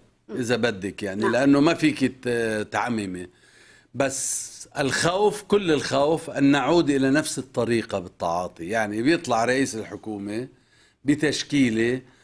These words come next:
Speaker 2: عارف مسبقا رئيس الجمهورية راح يعترض عليها. هيك بدي ظن، أنا ظن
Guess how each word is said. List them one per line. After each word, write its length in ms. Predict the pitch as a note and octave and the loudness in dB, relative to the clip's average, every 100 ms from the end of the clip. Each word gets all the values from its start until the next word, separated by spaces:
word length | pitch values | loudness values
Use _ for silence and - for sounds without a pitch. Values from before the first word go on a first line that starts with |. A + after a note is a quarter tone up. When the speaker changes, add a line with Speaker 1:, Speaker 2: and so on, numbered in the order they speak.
| _ - | _ -6
Speaker 2:
عارف 480 | C#3+ F3 D#3+ C#3+ | -2 0 0 0
مسبقا 600 | C#3 D#3 - B2 A#2+ A#2+ A#2 | 0 -2 0 -2 0 -2 0
رئيس 260 | C3+ B2 | 0 0
الجمهورية 560 | B2 A#2 A#2 B2 B2+ A#2 | -2 -2 -2 0 2 2
راح 180 | G#2+ F#2+ | 0 -2
يعترض 520 | G#2 G2 B2 A2 G2 | -4 -2 -2 -2 -2
عليها. 600 | G2 G#2+ G#2+ G2+ A2+ A#2+ _ _ - | -2 0 0 0 -6 -8 _ _ -4
هيك 280 | A3+ C#3 E3+ | -2 -2 -2
بدي 240 | E3 E3+ | 0 0
ظن، 340 | E3 F3+ B2+ A2 | 2 2 2 2
أنا 240 | A#2 A#2 | 2 2
ظن 440 | A#2 B2 G#2 C3 | 2 0 0 -2